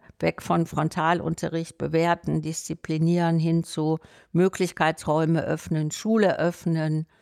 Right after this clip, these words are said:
mit dem allen, was in der Welt als Unterstützung da ist, zusammenarbeiten. Und die Schule selbst zum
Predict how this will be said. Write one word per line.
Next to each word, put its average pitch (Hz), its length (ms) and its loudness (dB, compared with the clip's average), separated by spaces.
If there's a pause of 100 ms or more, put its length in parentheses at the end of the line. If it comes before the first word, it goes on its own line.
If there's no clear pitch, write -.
(360)
mit 170 280 0
dem 180 240 2
allen, 180 400 4
was 165 180 0
in 170 140 -2
der 160 160 0
Welt 170 260 0
als - 240 -4
Unterstützung 165 760 -4
da 151 260 -2
ist, - 280 -10
zusammenarbeiten. 147 1160 -4 (580)
Und 185 220 2
die 190 100 4
Schule 196 380 4
selbst 185 400 2
zum 160 240 0